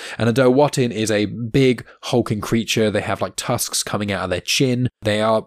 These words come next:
absolutely just brick walls of beings. And there is a character who is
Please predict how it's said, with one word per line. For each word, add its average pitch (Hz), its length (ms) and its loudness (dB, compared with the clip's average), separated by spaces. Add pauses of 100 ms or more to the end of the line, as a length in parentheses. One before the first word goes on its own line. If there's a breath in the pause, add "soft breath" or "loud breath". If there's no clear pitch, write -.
absolutely 110 400 -6
just - 300 -6
brick 127 260 2
walls 98 500 0
of 104 180 -4
beings. 90 440 -4 (160)
And 107 340 0
there 107 140 4
is 107 100 2
a 104 100 2
character 131 520 -2
who 107 180 0
is 107 380 0